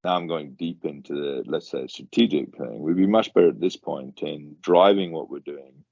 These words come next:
increasing liquidity, reducing debt, buying back stock opportunistically,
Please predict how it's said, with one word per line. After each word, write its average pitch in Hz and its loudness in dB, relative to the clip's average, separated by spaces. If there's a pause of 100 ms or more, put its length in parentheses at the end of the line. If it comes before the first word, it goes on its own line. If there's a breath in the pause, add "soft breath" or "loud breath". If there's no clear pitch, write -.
(140)
increasing 92 -4
liquidity, 71 -8
reducing 82 -4
debt, 65 -4 (180)
buying 87 4
back 80 -2
stock - -8
opportunistically, 71 -12